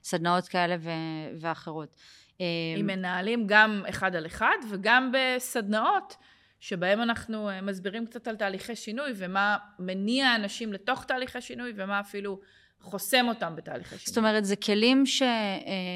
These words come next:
Speaker 1: זה לא לפני שינוי להגיע להתייעץ, אלא זה בעצם לבוא ולרכוש כלים מסוימים?
Speaker 2: זה בכל מקרה, כי כמו שאמרת בהתחלה, ואת ממש צודקת, היום שלנו מלא בשינויים.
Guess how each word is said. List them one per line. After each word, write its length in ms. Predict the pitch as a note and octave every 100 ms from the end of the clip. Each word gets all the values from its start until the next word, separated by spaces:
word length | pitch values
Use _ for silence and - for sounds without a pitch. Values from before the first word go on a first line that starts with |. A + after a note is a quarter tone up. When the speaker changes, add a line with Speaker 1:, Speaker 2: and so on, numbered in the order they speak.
| F3+
Speaker 1:
זה 160 | F3+ F#3+
לא 160 | G3+ C4
לפני 440 | C#4 - A3+ A#3+
שינוי 380 | - G#3 G#3 G#3
להגיע 400 | G3+ F3+ F3 F#3+
להתייעץ, 500 | F#3 F3 G3 C4 C4+
אלא 160 | G#3
זה 120 | F3+ F3
בעצם 300 | G3 A3+ G#3
לבוא 260 | - F#3+ G3
ולרכוש 560 | F#3+ F#3+ F3 F#3+ F#3+ -
כלים 560 | - - F3+ F#3 G3 F#3+
מסוימים? 580 | F#3 G3 F3+ G3+ C4+ D4+ -
Speaker 2:
זה 180 | F3 F3
בכל 380 | E3+ F3+ - A#3
מקרה, 280 | A#3+ A#3 E3+
כי 160 | - -
כמו 200 | G#3+ A#3+
שאמרת 440 | B3 G3 G#3 G#3+
בהתחלה, 440 | G3+ F3 - E3+ F#3
ואת 180 | F3 E3
ממש 300 | D#3+ F3 -
צודקת, 520 | - E3 G#3 C4 B3+
היום 260 | - F3 G#3+
שלנו 300 | A3 A3+ G#3+
מלא 240 | F#3 E3+
בשינויים. 520 | G3 G#3 E3+ E3+ D3